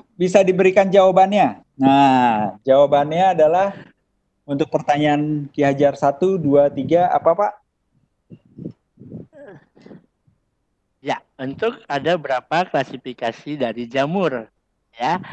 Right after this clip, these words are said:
Speaker 2: tadi sudah kita jelaskan bahwa itu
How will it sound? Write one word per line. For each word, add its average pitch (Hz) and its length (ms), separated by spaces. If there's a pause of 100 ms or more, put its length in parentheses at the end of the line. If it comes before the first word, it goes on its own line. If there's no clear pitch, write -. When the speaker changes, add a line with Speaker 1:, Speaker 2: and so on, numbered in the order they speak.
(380)
Speaker 2:
tadi 127 240
sudah 139 240
kita 123 640
jelaskan 123 560
bahwa 131 560
itu 139 400